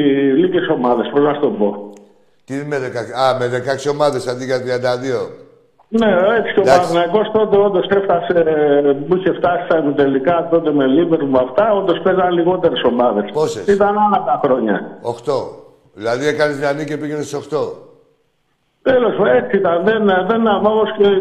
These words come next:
Speaker 1: Βραζιλία που σου είπα που πήρε το Μουντιάλ, δεν υπόκειται σε κανείς
Speaker 2: Ναι,
Speaker 1: το
Speaker 2: το
Speaker 1: τίτλο
Speaker 2: πήρε
Speaker 1: της
Speaker 2: η Βρα-, η
Speaker 1: Βραζιλίας,
Speaker 2: Βραζιλία, το πήρε.
Speaker 1: κατάλαβες.
Speaker 2: Έλα, σου πω, η Βραζιλία το
Speaker 1: Άρα,
Speaker 2: πήρε.
Speaker 1: αυτά τα θέματα
Speaker 2: Εσύ
Speaker 1: να
Speaker 2: μη
Speaker 1: τα
Speaker 2: μου τα παίρνεις,
Speaker 1: δεχόμαστε,
Speaker 2: εσύ
Speaker 1: ρε παιδί μου, ότι
Speaker 2: μου λες για
Speaker 1: ήταν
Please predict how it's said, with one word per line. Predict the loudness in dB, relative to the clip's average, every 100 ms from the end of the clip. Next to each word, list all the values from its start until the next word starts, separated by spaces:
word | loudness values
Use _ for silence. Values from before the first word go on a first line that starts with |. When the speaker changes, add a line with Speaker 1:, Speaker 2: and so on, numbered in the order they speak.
| 2
Speaker 1:
Βραζιλία | 0 2 2 2
που | 0
σου | 0
είπα | 0
που | 0 0
πήρε | 2 2
το | 0
Μουντιάλ, | 0 0 2 0 0
δεν | 0
υπόκειται | 2 2 2 2 0 0
σε |
κανείς | 0 0 2
Speaker 2:
Ναι, | 2
Speaker 1:
το | 4
Speaker 2:
το |
Speaker 1:
τίτλο | 4 6
Speaker 2:
πήρε | 6
Speaker 1:
της | 4
Speaker 2:
η | 4
Βρα-, | 4
η | 6
Speaker 1:
Βραζιλίας, | 4 4 4 4
Speaker 2:
Βραζιλία, | 4 4
το |
πήρε. | 2 2
Speaker 1:
κατάλαβες. | 2 0 0
Speaker 2:
Έλα, | 2 2
σου | 0 -6
πω, | -6
η | -4
Βραζιλία | -6 -4 0
το | 2
Speaker 1:
Άρα, | 2
Speaker 2:
πήρε. | 0 0
Speaker 1:
αυτά | 0 -2
τα | 0 0
θέματα | 2 2 2
Speaker 2:
Εσύ | 2
Speaker 1:
να | 2
Speaker 2:
μη | 2
Speaker 1:
τα | 2
Speaker 2:
μου | 4 4
τα | 6
παίρνεις, | 6 4
Speaker 1:
δεχόμαστε, | 2 2 2
Speaker 2:
εσύ | 2
Speaker 1:
ρε | 2
παιδί | 0 0
μου, | 0
ότι | 0 0
Speaker 2:
μου | 4
λες | 4
για |
Speaker 1:
ήταν | 4